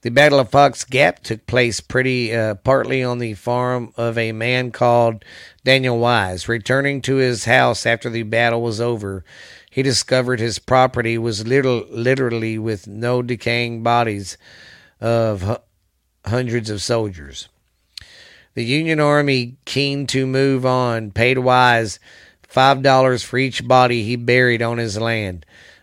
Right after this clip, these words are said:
Unfortunately, fifty-eight bodies were not given a proper burial, but tossed into an old well. God, see, man, that sucks.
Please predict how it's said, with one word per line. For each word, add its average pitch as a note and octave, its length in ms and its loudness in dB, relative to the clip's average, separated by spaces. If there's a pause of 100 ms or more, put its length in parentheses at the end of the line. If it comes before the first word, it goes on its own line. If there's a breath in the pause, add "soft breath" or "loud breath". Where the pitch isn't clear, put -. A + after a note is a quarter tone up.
Unfortunately, B2+ 840 2
fifty-eight C#3 600 2
bodies B2 500 2
were A#2 240 0
not A2+ 440 -2
given A#2+ 300 0
a G#2+ 120 -4
proper A#2+ 460 0
burial, A2+ 680 0 (380 soft breath)
but G#2+ 180 -6
tossed B2 420 2
into A#2+ 420 -2
an A2+ 100 -4
old A#2 260 -2
well. G#2+ 640 -4
God, F2+ 480 -8
see, C3+ 380 -6
man, C3 260 -4
that C#3+ 160 -4
sucks. - 680 -8